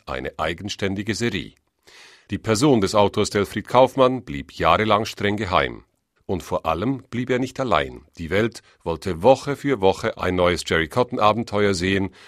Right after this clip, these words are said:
und bis heute haben einhundert oder je nach Quelle gar bis zu einhundertachtzig Autoren nach minutiösen Verlagsvorgaben Jerry Cottons geschrieben. Vorgaben deswegen,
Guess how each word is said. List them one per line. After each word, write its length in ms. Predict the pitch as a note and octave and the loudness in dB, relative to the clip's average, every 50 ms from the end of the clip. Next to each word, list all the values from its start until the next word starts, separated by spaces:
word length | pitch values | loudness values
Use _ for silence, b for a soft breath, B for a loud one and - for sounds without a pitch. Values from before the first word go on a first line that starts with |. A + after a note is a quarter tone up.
| B B B | B B B
und 180 | F2+ F2 - | -6 -6 -2
bis 160 | - A2 - | -2 -2 4
heute 300 | - B2 C#3 C#3 - A#2+ | 6 6 6 6 4 2
haben 240 | G2+ F2+ F2+ F#2 G2+ - | 2 2 0 0 -4 -2
einhundert 640 | G#2+ A#2+ C#3+ D3+ C#3 C#3+ D#3 D3 D#3 D3+ D3+ - | 0 2 2 2 2 0 2 4 4 4 2 0
oder 240 | - - B1+ A#1+ A#1+ | -6 -12 -12 -10 -10
je 160 | B1+ C2 D#2 | -8 -6 -2
nach 160 | D#2 D#2+ - - | -2 -2 -2 -2
Quelle 260 | - G2+ G2 G2+ G2 | -2 -2 0 0 2
gar 140 | - G2 F#2 | 2 2 2
bis 140 | G#2+ - | 0 -4
zu 160 | - - - - | -4 -2 0 2
einhundertachtzig 960 | G#2+ A2+ G#2+ A2 A#2 A2+ A2+ - - C#3 C#3 C3 - - - - C#3+ - - | 2 2 2 2 2 2 0 2 2 2 2 0 0 -4 -6 -6 -6 -2 2
Autoren 640 | G#2 G#2 A2 A2 - G#2+ G2 G2+ A2+ A#2+ A#2 A#2+ A2+ B B B B | 2 2 2 0 -2 -2 -2 0 0 0 -2 -2 -4 B B B B
nach 240 | B G2 F#2 E2+ - | B 0 0 0 0
minutiösen 720 | G2+ G#2 G#2 G2+ F#2+ F2+ - - - A2 B2+ C#3+ C3+ D#3+ D#3+ | -2 -2 -2 0 -2 -2 -4 -4 -2 0 0 0 0 -2 -4
Verlagsvorgaben 1080 | - - C#3+ C3+ G#2+ E2+ E2+ - - - A#2+ A2 G2 - G2+ F#2 F2+ - - - A#2+ - | -2 0 2 4 6 4 4 2 -2 -4 -2 -2 2 2 4 4 2 2 -2 -8 -8 -6
Jerry 240 | - F2+ E2+ F#2+ G#2 | -4 -4 -4 -4 -6
Cottons 480 | - - G2 D#2+ - - C2+ B1+ - | -6 -6 -6 -6 -6 -8 -14 -14 -14
geschrieben. 500 | - D2+ - - C2+ C2+ A#1+ A#1+ B1 A#1 A#1+ _ _ _ _ _ b b b b b | -14 -14 -12 -12 -12 -14 -14 -16 -18 -20 -20 _ _ _ _ _ b b b b b
Vorgaben 520 | b - A2 G2+ F2+ - F#2 D#2+ D#2 E2 D#2 | b -2 0 0 2 4 4 2 2 0 0
deswegen, 540 | A2 A#2 - - C3 C3 B2 C3 C3+ C3 | -2 -2 0 0 0 0 2 2 0 -2